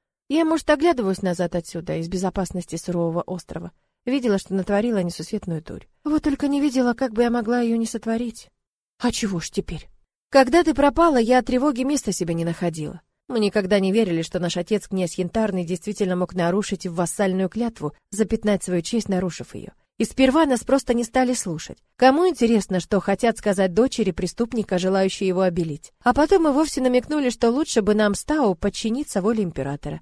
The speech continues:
прекратить всякую связь, принять, что отныне мы никто друг другу. Одного взгляда друг на друга нам тогда хватило, чтобы понять: никогда. И, сделав вид, что смирились, мы обе, независимо друг от друга, стали искать возможность тайного сообщения.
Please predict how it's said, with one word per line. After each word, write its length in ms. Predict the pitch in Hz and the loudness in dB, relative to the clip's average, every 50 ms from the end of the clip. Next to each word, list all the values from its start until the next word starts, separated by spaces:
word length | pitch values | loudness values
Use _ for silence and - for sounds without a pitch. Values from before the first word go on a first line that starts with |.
| _ _ | _ _
прекратить 580 | 269 277 254 - 247 269 269 262 - 277 240 | -2 -2 0 2 4 4 4 4 0 -4 -6
всякую 500 | - - - - 254 247 240 - 247 247 | -6 -6 0 2 2 2 2 2 0 0
связь, 400 | 233 - - 277 320 359 - - - _ | 0 0 -2 0 0 0 -2 -4 -12 _
принять, 420 | - 254 262 247 254 294 330 339 | 0 2 2 2 2 0 0 0
что 220 | - - - 226 214 | -2 0 4 4 4
отныне 360 | 202 - 226 262 277 262 233 | 4 4 0 0 0 0 0
мы 100 | 208 202 | 0 0
никто 320 | 190 185 - - 220 220 | 0 -2 -2 0 -2 0
друг 220 | 196 202 180 156 147 | 0 -2 -4 -6 -8
другу. 260 | - - - - _ _ _ _ - | -12 -14 -14 -16 _ _ _ _ 2
Одного 260 | 226 220 262 269 294 285 | 4 4 6 6 4 4
взгляда 380 | 262 247 247 294 311 262 262 | 2 2 4 4 6 6 6
друг 220 | 220 254 247 - - | 4 4 0 2 2
на 140 | 247 247 | 0 2
друга 280 | 226 269 294 285 240 226 | 2 2 0 4 4 4
нам 200 | 214 226 220 220 | 4 4 2 0
тогда 320 | - - 233 208 202 226 | 0 -2 -2 2 2 0
хватило, 500 | 202 - 226 220 220 - - 277 254 208 | 2 2 0 0 0 0 -2 0 0 0
чтобы 260 | 196 - - 190 202 190 | 0 0 0 0 0 0
понять: 460 | - 208 214 233 254 220 - - - _ | 0 -2 -2 0 -2 -4 -6 -8 -8 _
никогда. 560 | 214 202 175 160 - 160 151 - - - - - _ _ _ _ _ | 0 0 0 0 0 -2 -2 -4 -8 -12 -12 -14 _ _ _ _ _
И, 100 | 240 240 | 0 0
сделав 360 | 190 214 240 226 220 196 - | 4 6 6 6 6 4 2
вид, 140 | 240 233 - | -2 -4 -4
что 160 | - - 208 | 0 0 0
смирились, 560 | 185 - 214 208 202 220 233 240 226 190 - | 0 2 2 4 4 4 2 0 0 -2 0
мы 160 | 208 196 196 | 0 0 2
обе, 260 | 208 220 196 202 190 175 | 2 2 2 0 -2 0
независимо 600 | - 214 208 196 208 202 202 185 - 190 185 185 | 0 -2 0 0 2 0 0 -2 -2 -2 -2 -2
друг 200 | 175 180 - - | -2 -2 0 -2
от 100 | 180 170 | -2 0
друга, 280 | 214 262 240 214 175 - _ | 0 0 0 -2 -4 -4 _
стали 320 | - - 311 320 294 285 | -4 0 2 2 2 2
искать 280 | 262 - - 254 247 - | 0 0 0 0 0 2
возможность 640 | 233 226 202 - 220 240 262 226 233 233 226 - - | 2 0 2 2 0 0 0 0 -2 -4 -4 -6 -2
тайного 340 | - 214 202 196 196 190 | 0 0 2 2 0 -4
сообщения. 680 | 190 - 220 214 220 - - - 131 107 - - - | -4 -2 -4 -4 -4 -6 -10 -10 -10 -10 -12 -16 -20